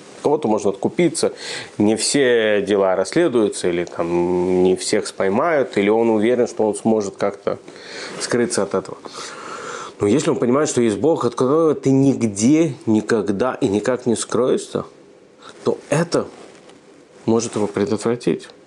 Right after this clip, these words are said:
Ну, предотвратить тот негативный поступок, который он мог совершить.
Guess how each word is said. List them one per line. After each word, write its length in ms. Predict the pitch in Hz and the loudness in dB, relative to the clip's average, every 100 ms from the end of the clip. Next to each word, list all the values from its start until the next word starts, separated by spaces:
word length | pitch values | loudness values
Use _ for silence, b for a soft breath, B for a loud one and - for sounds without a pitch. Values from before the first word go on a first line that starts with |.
| - - - | -20 -20 -4
Ну, 120 | 135 | -2
предотвратить 1080 | - 120 104 - 117 - 151 135 139 - - | 0 -2 -2 -2 -2 0 0 2 0 -2 -2
тот 280 | 156 151 120 | 0 2 2
негативный 580 | 117 113 113 - 143 | 2 2 0 2 2
поступок, 400 | 131 - - 123 | 2 0 -2 -2
который 300 | 107 - 117 | -2 0 2
он 80 | 113 | 4
мог 240 | 113 110 - | 4 2 0
совершить. 600 | 104 101 - - - | 0 0 0 -2 -4